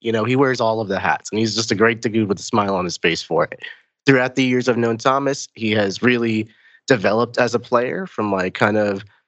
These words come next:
winning some tournaments in the small scale and then gonna go to the big leagues and get knocked around. And now he's really competing on the top teams.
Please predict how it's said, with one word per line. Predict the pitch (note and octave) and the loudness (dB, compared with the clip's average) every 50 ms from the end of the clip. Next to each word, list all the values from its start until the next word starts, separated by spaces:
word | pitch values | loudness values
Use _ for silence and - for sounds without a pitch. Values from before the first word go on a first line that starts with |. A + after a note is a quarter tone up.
| _ _ _ _ | _ _ _ _
winning | A2 B2+ C3 B2+ B2 | 2 4 4 2 0
some | A2 - A#2+ A#2 | 0 0 0 0
tournaments | A2 - C3+ B2 A#2 A#2 A2+ A2+ A#2 A#2 A2+ A#2 A2+ - - - - | 2 2 2 2 2 0 0 0 0 0 0 -2 -4 -6 -10 -10 -4
in | - G#2 G2 | -2 0 0
the | F#2+ F#2 | 0 0
small | - - - B2+ A#2+ A#2 | 0 2 4 4 4 2
scale | A2+ - - - A#2 A2+ A2+ A2+ A2+ A2+ G#2+ | 0 -2 -2 0 2 2 2 0 0 -2 -2
and | F#2+ F2+ | -2 -2
then | F2 E2+ F2 F2 E2 E2 | -4 -4 -4 -4 -6 -2
gonna | - A2+ G2 F#2 | 0 0 0 2
go | E2+ F#2+ G2+ G2 | 0 0 0 0
to | G2 | 0
the | F#2+ F2+ | -2 0
big | D#2+ - F#2+ - | 0 -2 -2 0
leagues | G2+ G3+ G3 F3+ - F3+ | -2 -2 -2 -2 -2 -4
and | F2 - | -4 0
get | - F#3+ F#3 | 0 0 2
knocked | F#3 G3 F3+ E3+ - | 2 2 0 0 0
around. | - G3 - A3 A3 G#3+ | 0 0 2 2 0 0
And | F#2+ - | -2 0
now | G#2 G#2 G#2 | -2 0 0
he's | G#2+ G2+ - | -2 -2 0
really | A2 A#2+ A#2+ A#2 A2+ | 0 0 2 0 0
competing | A#2 A#2+ A2 A#2+ A#2 G#2 A2 A2 | -2 -2 0 0 0 2 2 0
on | G2+ | 0
the | F#2+ | -2
top | F2+ - A2+ G2 F#2 - | 0 0 0 0 0 -2
teams. | - C3 C3 C3+ C3 B2+ B2 | -2 0 0 2 0 -2 -4